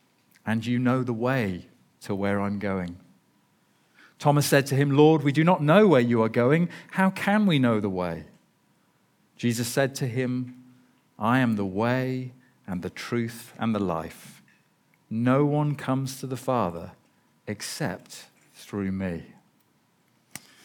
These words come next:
Undoubtedly, today, we live in an age of anxiety and worry. It seems that no amount of money or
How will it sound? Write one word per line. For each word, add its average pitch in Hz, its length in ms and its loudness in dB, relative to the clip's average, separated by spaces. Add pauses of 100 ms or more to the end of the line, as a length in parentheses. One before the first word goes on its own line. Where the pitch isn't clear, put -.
(1200)
Undoubtedly, 139 920 4
today, 117 500 2
we 127 220 0
live 151 240 2
in 143 100 2
an 131 100 0
age 110 320 0
of 113 120 -4
anxiety 117 720 -4
and 104 160 -6
worry. 90 440 -10 (720)
It 120 100 -6
seems 170 300 0
that 139 200 0
no 160 220 2
amount 160 280 0
of 117 180 -8
money 151 440 -4
or 101 300 -6